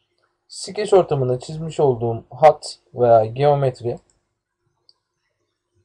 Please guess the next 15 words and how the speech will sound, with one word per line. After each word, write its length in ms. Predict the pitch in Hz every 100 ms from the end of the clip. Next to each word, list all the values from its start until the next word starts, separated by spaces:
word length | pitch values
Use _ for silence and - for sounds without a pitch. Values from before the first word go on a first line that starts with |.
| _ _ 160
extrude 500 | 165 - 202 202 175
edilmeye 440 | 127 117 107 104
başlanır 440 | 107 107 127 160
ki 200 | - -
extrude 600 | 170 135 - - 180 190 190
edilecek 460 | 190 180 180 180
mesafenin 720 | 165 165 170 165 165 160 156
otuz 320 | 165 - 185 170
milimetre 420 | 131 117 107 113
olduğunu 340 | 107 107 107
görüyorsunuz. 680 | 107 110 107 - 170 - _ _ _ _ _ -
Bu 80 | 175
mesafe 680 | 185 180 180 147 - 170 233 _ _ _ -
aslında 440 | 135 - 139 139
bizim 280 | 135 139